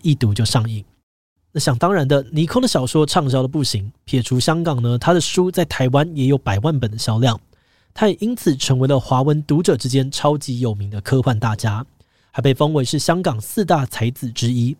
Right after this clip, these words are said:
跟金庸齐名。而他最让人佩服的不只是写得好，还写得快。据说呢，在他的巅峰时期，倪匡每天都写好几万字，而且最夸张的是，他们那个时候写稿不像现在用键盘打字，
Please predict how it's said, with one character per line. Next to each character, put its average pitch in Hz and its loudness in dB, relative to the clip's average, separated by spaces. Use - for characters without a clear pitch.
跟 120 2
金 113 2
庸 110 2
齐 104 -2
名。 98 -4
而 175 0
他 247 2
最 285 0
让 233 2
人 131 2
佩 180 4
服 127 -6
的 117 0
不 185 2
只 131 -2
是 151 -2
写 107 -2
得 120 -2
好， 104 -4
还 127 -2
写 110 -2
得 127 -12
快。 - 0
据 185 0
说 165 2
呢， 143 0
在 147 0
他 143 2
的 127 0
巅 160 2
峰 170 0
时 127 -2
期， 127 -2
倪 151 2
匡 208 0
每 180 0
天 165 -2
都 202 4
写 - 0
好 135 -2
几 - -2
万 117 0
字， 117 -6
而 156 -6
且 139 0
最 160 0
夸 135 0
张 143 -2
的 123 -4
是， 135 -2
他 254 -6
们 262 -2
那 269 0
个 196 0
时 127 -2
候 156 2
写 - -2
稿 156 2
不 127 -4
像 156 2
现 175 0
在 160 0
用 165 0
键 156 -2
盘 131 0
打 95 -6
字， 120 -6